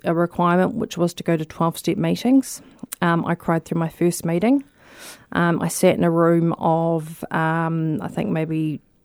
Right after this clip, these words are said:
fifteen to twenty middle-aged men, um, and, um, just sobbed, but related to everything they had to say. I, I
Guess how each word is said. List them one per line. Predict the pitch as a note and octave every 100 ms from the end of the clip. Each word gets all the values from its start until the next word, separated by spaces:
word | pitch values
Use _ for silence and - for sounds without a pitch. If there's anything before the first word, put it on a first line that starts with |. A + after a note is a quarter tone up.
| _ -
fifteen | - - - - F3+ E3 E3
to | -
twenty | - F3 E3 - E3 D#3 E3 D#3+
middle-aged | - E3 E3 E3 D#3+ D#3+ - -
men, | E3+ E3 E3 E3 D#3+ -
um, | D#3 D#3+ D#3+ E3 E3+ E3 - - - _ -
and, | E3+ E3+ E3+ E3+ D#3 - - -
um, | E3 D#3+ D#3
just | D#3 -
sobbed, | - F3+ E3 A#3+ - - -
but | - E3 E3+ - _ _ _ _ -
related | G3 F3 F3+ F3 F3 - D#3+ C#3+
to | - - - -
everything | E3+ D#3+ D#3+ E3 D#3
they | D#3
had | D3+ D#3
to | -
say. | - C#3+ D3 D#3+ _ _ _ _ _ _ _ _ - - - -
I, | - E3+ E3 E3 -
I | E3